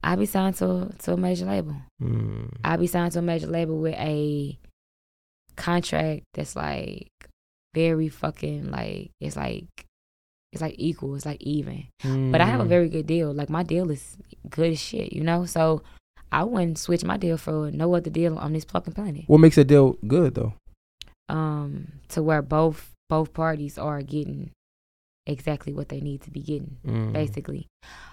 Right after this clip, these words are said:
Speaker 1: To where you don't, to where you don't have to sacrifice to give somebody something 'cause you can't have it, basically. It's
Speaker 2: Mm.
Speaker 1: like, nah, you just, yeah.
Speaker 2: It works for both of us.
Speaker 1: Fifty fifty.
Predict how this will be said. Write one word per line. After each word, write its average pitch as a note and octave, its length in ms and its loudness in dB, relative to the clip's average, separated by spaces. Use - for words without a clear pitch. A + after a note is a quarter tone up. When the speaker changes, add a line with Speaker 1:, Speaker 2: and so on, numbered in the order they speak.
Speaker 1:
To D3+ 140 -2
where D3+ 140 2
you D3+ 160 2
don't, D#3+ 480 0
to D#3 100 -6
where D3+ 100 0
you D3+ 120 0
don't D#3+ 140 -2
have D#3+ 280 -4
to D3 340 -6
sacrifice D#3 960 -2
to D3 380 -2
give D#3+ 260 2
somebody D3 380 -4
something D3 380 -4
'cause C#3 200 -8
you D3 60 -6
can't C#3+ 180 -6
have D3 240 -6
it, - 140 -16
basically. - 500 -10
It's D#3 120 -8
Speaker 2:
Mm. D3+ 40 -8
Speaker 1:
like, D3 260 -6
nah, E3 200 -4
you D3 160 -6
just, D#3 380 -4
yeah. - 200 -12
Speaker 2:
It D3 60 0
works D3 180 8
for C#3+ 80 4
both C#3 220 8
of B2 120 2
us. A#2 120 -2
Speaker 1:
Fifty F3 240 2
fifty. - 520 -6